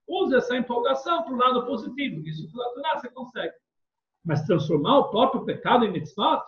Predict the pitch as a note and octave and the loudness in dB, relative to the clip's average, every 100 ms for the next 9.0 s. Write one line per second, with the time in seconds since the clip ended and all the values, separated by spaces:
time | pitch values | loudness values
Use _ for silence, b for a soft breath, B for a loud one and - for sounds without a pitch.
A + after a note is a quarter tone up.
0 | _ _ F3+ F#3 A3 D#4+ F#4 B3+ A#2+ _ | _ _ -16 -14 -12 -8 -6 -6 -12 _
1 | D3+ F3+ F#3 - - E3 F3+ F3 E3+ F#3 | -10 -8 -6 -8 -10 -6 -6 -2 -4 -4
2 | F#3 F#3+ F#3+ G3 C#4 C#4+ - _ _ _ | -8 -8 -8 -10 -10 -10 -12 _ _ _
3 | _ _ _ D#3+ D#3 E3+ B3+ C4+ C4+ A3 | _ _ _ 2 4 6 6 6 6 2
4 | C4 D#4+ B3+ - F3+ G3 G3 C4+ D#4 A#3+ | 2 4 4 4 2 4 6 6 6 6
5 | C4+ B3+ A3+ D4 D4 C4 B3 C4 C4 A#3+ | 6 4 4 4 6 6 6 6 6 4
6 | A#3+ C4+ E4 D#3+ F3 A#4 A4+ - A#3+ G3+ | 0 2 2 0 2 6 6 4 0 0
7 | - D#3+ C3+ C3 - F#4 G#4 D4 G3 - | -2 -2 -4 -4 -10 -6 -6 -6 -10 -6
8 | F#3 F3+ F#3+ E3+ - C#3 C3 - C#3 C3+ | -6 -4 -2 -2 -2 -4 -6 -8 -12 -12